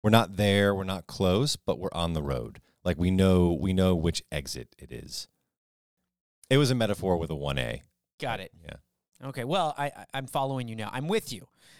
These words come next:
Speaker 2: I'm with you, but
Speaker 1: Therefore, it's exit one A.
Speaker 2: <laughs> Exit one A. I always hate that when I'm driving and they're like, "Take exit one C or whatever," and whatever it is, it's, like, hidden, or it's so qu-, it comes up on you so fast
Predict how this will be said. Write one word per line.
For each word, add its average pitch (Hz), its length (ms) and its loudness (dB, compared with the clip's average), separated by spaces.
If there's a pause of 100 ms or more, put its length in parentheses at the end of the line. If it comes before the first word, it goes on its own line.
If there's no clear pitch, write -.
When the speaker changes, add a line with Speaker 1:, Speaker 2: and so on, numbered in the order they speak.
(140)
Speaker 2:
I'm 147 80 -2
with 156 160 -4
you, 113 80 -10
but 120 400 -4 (240)
Speaker 1:
Therefore, 104 260 2
it's 82 100 -2
exit 78 300 -2
one 67 140 0
A. - 200 0 (280)
Speaker 2:
<laughs> - 240 -8
Exit - 420 -2
one 170 160 -4 (100)
A. 135 180 -8 (280)
I 294 160 -4
always 339 220 0
hate 220 240 -4
that 107 240 -6
when 135 120 -4
I'm 202 140 -4
driving 170 640 -6 (360)
and 139 120 -4
they're 156 80 -2
like, 147 180 -4
"Take - 380 -8
exit 139 400 -6
one 135 400 -6
C 160 440 0
or 113 80 -8
whatever," 117 360 -6
and 139 260 -8 (960)
whatever 170 420 -6
it 139 80 -8
is, 151 380 -6
it's, 139 160 -10
like, 123 120 -14
hidden, 117 460 -8 (380)
or 131 160 -6
it's - 180 -8
so 214 320 0
qu-, - 140 -6
it 160 80 -8
comes 190 200 -6
up 175 140 -4
on 165 120 -4
you 139 100 -8
so 190 280 -4
fast 143 580 -6